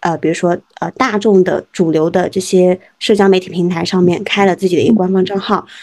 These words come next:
Speaker 1: 什么抖音号啊、微博号啊，然后还有央视的主持人，他们去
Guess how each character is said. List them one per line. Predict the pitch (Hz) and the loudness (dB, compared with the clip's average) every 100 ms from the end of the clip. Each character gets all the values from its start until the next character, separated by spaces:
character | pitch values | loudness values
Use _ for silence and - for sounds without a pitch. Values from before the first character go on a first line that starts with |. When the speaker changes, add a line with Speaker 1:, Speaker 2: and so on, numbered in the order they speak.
| - _ | -20 _
Speaker 1:
什 | 185 | 0
么 | 175 | 2
抖 | 175 | 2
音 | 175 185 | 2 2
号 | 208 | 2
啊、 | 196 180 | 2 4
微 | 196 | 4
博 | 202 180 | 4 0
号 | 175 196 | 0 0
啊， | 180 175 170 170 - - _ - | 2 0 -2 -8 -16 -20 _ -6
然 | 190 | -4
后 | 180 196 185 | 0 2 2
还 | 180 190 | 2 2
有 | 185 175 175 - | 2 2 -2 0
央 | 190 202 | 2 2
视 | 226 | 2
的 | 196 175 165 | 2 2 -2
主 | - 165 | -2 -4
持 | 156 185 | 0 2
人， | 170 165 | 2 0
他 | 202 | 2
们 | 180 | 2
去 | 185 - 180 | 2 2 2